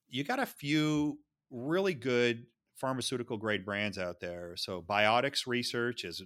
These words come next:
is amazing. Metagenics is another good one, uh, but Metagenics really should be a practitioner exclusive. So if you find it, uh, it really, you're not supposed to find that one out. That's actually supposed to be actually done by the,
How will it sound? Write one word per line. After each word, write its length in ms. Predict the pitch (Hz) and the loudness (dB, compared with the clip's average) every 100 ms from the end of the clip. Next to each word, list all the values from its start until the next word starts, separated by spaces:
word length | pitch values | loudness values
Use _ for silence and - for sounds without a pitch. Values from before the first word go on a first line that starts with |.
| - | -4
is 160 | 104 | -2
amazing. 680 | 87 87 98 104 107 104 107 - _ _ _ _ _ _ - 110 | -2 -2 0 2 2 0 0 -6 _ _ _ _ _ _ -12 0
Metagenics 760 | 110 123 104 107 110 120 - | 4 4 4 2 4 2 0
is 100 | 101 | -4
another 320 | 92 95 107 | -2 -2 -2
good 180 | 101 110 | 0 0
one, 420 | 107 110 110 110 113 | 0 -2 -2 -6 -4
uh, 200 | 104 95 | -2 -2
but 200 | 92 104 | -2 -2
Metagenics 520 | 113 143 131 127 117 | 0 0 0 -2 -2
really 240 | 98 101 104 | -4 -2 -2
should 220 | 104 98 | -2 -4
be 100 | 104 | -2
a 60 | 95 | -2
practitioner 600 | 107 98 - 98 104 95 | -2 -4 -4 -6 -4 -8
exclusive. 640 | - - 95 95 107 95 | -8 -8 -6 -4 -4 -4
So 220 | - 95 | -6 -6
if 120 | 92 | -8
you 60 | 95 | -10
find 380 | - 107 107 110 | -8 -2 0 2
it, 200 | 110 107 _ _ - - - - - _ - | 0 0 _ _ -20 -20 -20 -20 -20 _ -8
uh, 120 | 107 - - - - | -8 -8 -14 -16 -18
it 240 | - 120 | -10 -8
really, 240 | 120 131 135 | 2 4 6
you're 120 | 120 | 4
not 200 | 120 120 | 4 2
supposed 300 | - 104 101 | 0 -2 -2
to 60 | - | -2
find 240 | 101 101 | -2 2
that 120 | 98 | 0
one 140 | 101 95 | 0 -2
out. 160 | 98 | -2
That's 160 | 95 95 | -2 0
actually 240 | 98 - | 0 -2
supposed 320 | - - 95 - | -6 -4 -4 -4
to 60 | |
be 160 | 92 92 | -6 -6
actually 220 | 90 - | -6 -8
done 180 | 92 92 | -6 -6
by 140 | 92 | -4
the, 140 | 90 | -6